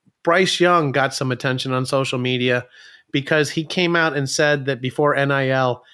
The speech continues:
he was working as an Uber Eats driver.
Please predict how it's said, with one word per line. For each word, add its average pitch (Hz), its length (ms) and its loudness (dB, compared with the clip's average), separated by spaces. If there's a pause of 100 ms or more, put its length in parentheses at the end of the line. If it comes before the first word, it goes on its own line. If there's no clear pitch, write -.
(160)
he 156 160 -2
was 147 180 2
working 139 520 0
as 123 180 -2
an 123 160 -6
Uber 123 320 -4
Eats 110 260 -8
driver. 87 460 -14